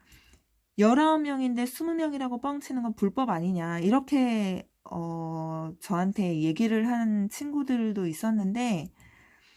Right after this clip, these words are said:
중요한 건 정말 스무 명이 가야 되는 게 중요한 게 아니라는 거예요. 이 스무 명에 해당하는 돈을 낸다면 그 전시관에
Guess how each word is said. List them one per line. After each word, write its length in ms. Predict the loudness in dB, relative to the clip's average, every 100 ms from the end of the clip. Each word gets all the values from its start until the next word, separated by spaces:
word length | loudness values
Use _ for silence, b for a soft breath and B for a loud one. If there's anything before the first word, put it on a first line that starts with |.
| b b b _ _ _ _ _ _ _ _ _
중요한 540 | 4 6 6 2 2
건 180 | 0 0
정말 440 | 2 4 6 4
스무 260 | 0 -2 -2
명이 300 | -2 -4 -6
가야 480 | -8 -6 -2 2 2
되는 260 | 0 0 0
게 380 | 0 0 -4 -6
중요한 340 | -2 2 2
게 80 | -2
아니라는 580 | -4 2 4 4 2 0
거예요. 400 | -2 -2 -2 -4 b b b b b b b _
이 640 | 0 2 4 4 2 2 0
스무 340 | -2 -2 0 0
명에 300 | 0 2 0
해당하는 460 | 0 -2 -2 -2
돈을 500 | -2 2 2 2 -2 0
낸다면 580 | 4 4 4 0 -2 -6 b b
그 220 | 2 4 6
전시관에 840 | 2 0 0 0 0 0 0 -4